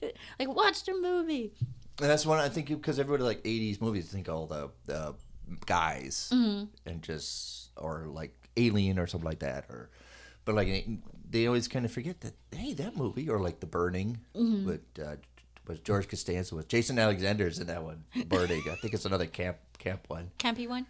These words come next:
Speaker 1: Yeah.
Speaker 2: I don't think I have heard that one.
Speaker 1: That's, uh,
Speaker 2: The
Speaker 1: tough to
Speaker 2: Bur-,
Speaker 1: find one.
Speaker 2: Burn, The Burning.
Speaker 1: The Burning, yeah. They all go to camp, and it's just, you know, you get the scissors, you know, the hedges when you trim your hedges, and that,
Speaker 2: Yep.
Speaker 1: and that's the tool to kinda cut everybody up.
Speaker 2: Oh,
Speaker 1: Yeah.
Speaker 2: I did see that one. Okay.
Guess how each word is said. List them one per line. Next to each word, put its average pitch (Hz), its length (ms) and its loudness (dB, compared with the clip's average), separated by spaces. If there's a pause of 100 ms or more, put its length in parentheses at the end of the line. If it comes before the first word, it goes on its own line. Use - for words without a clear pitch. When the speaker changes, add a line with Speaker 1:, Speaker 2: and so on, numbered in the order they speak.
(200)
Speaker 1:
Yeah. 175 180 -6
Speaker 2:
I 71 180 -16
don't 233 120 -12
think 302 120 -10
I 320 40 -8
have 294 140 -10 (180)
heard 226 180 -12
that 196 100 -12 (160)
one. 175 200 -16 (1000)
Speaker 1:
That's, 131 180 0
uh, - 60 -6 (160)
Speaker 2:
The 214 100 -4
Speaker 1:
tough 127 200 4
to 220 60 4
Speaker 2:
Bur-, 233 80 4
Speaker 1:
find 117 240 4
one. 80 280 -2
Speaker 2:
Burn, 202 340 -4
The 190 80 -10
Burning. 185 580 -8
Speaker 1:
The 82 80 -2
Burning, 85 400 0
yeah. 85 300 -2
They 117 100 -2
all 160 100 0
go 170 140 0
to 139 80 0
camp, 135 380 -4
and 82 100 -6
it's 82 160 -8
just, - 320 -8 (840)
you 160 100 -2
know, 147 60 0
you 135 100 0
get 135 140 -4
the 123 100 -4 (140)
scissors, 170 720 0
you 151 100 -6
know, 143 100 -2
the 135 120 2
hedges 135 480 0
when 131 100 -4
you 123 80 -4
trim 135 220 -4
your 127 80 -2
hedges, 127 340 -4
and 117 80 0
that, 254 60 8
Speaker 2:
Yep. - 180 8
Speaker 1:
and 127 140 -6
that's 120 140 -2
the 123 80 -10
tool 123 240 0
to 113 100 2 (100)
kinda 113 320 -2
cut 123 180 -6
everybody 113 380 -8
up. 110 140 -12 (340)
Speaker 2:
Oh, 339 360 12
Speaker 1:
Yeah. 120 80 0
Speaker 2:
I 226 100 8
did 247 180 8
see 190 120 0
that 156 180 4
one. 147 160 -4
Okay. 180 320 2